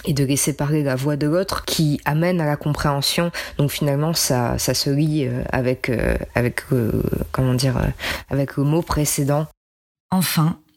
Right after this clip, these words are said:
Speaker 2: Pauline, montréalaise depuis quelques années, comme vous l'entendrez très sûrement dans certaines de ses intonations, ma copine la plus sarcastique ever,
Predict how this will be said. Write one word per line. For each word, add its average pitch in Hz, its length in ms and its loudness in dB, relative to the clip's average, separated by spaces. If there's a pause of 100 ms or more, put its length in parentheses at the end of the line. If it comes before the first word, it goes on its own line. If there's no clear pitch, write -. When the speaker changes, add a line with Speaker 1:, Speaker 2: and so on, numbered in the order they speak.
(100)
Speaker 2:
Pauline, 185 540 4 (180)
montréalaise 165 760 4
depuis 139 280 -2
quelques 180 400 2
années, 160 420 2 (100)
comme 151 160 2
vous 139 140 2
l'entendrez 147 440 2
très 202 220 -2
sûrement 175 460 4 (180)
dans 143 140 4
certaines 170 480 2
de 151 80 4
ses 139 240 0
intonations, 165 720 4 (320)
ma 185 220 4
copine 202 400 2
la 170 100 4
plus 165 240 0
sarcastique - 960 0 (260)
ever, 180 600 4